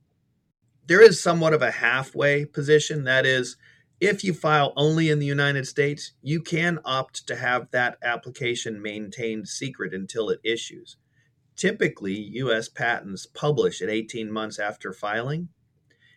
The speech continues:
and as a result, the published application becomes public, and others can learn from it. That's part of the process that was implemented a number of years back.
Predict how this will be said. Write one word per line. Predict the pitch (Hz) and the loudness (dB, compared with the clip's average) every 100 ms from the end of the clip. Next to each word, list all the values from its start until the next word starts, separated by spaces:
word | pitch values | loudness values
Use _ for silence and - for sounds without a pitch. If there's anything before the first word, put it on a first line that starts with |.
| _ | _
and | - 127 | -4 2
as | 135 127 | 4 4
a | |
result, | 117 117 156 151 - | -2 0 2 0 -2
the | - | -14
published | - 202 196 135 - | -4 0 4 4 4
application | 104 95 95 104 95 98 92 | -2 -4 -6 -6 -6 -8 -10
becomes | 95 - 110 113 | -10 -10 -10 -10
public, | _ - - - - _ _ _ _ _ - - _ _ _ - | _ -8 -8 -8 -14 _ _ _ _ _ -20 -20 _ _ _ -8
and | 113 107 | -6 -4
others | - 117 127 127 | 0 2 2 0
can | 165 160 | 0 2
learn | 180 190 | 2 2
from | 175 - - | -2 -8 -10
it. | - _ _ _ _ | -16 _ _ _ _
That's | - | -20
part | - 120 117 | -10 2 4
of | 113 | 4
the | |
process | 101 123 113 - 107 - | 2 -4 -4 -6 -8 -8
that | 110 | -8
was | 101 | -6
implemented | 110 104 110 101 101 85 | -6 -8 -8 -6 -6 -6
a | |
number | 98 101 98 | -6 -6 -6
of | 95 | -6
years | 95 95 - | -6 -8 -6
back. | 120 95 - | -8 -8 -14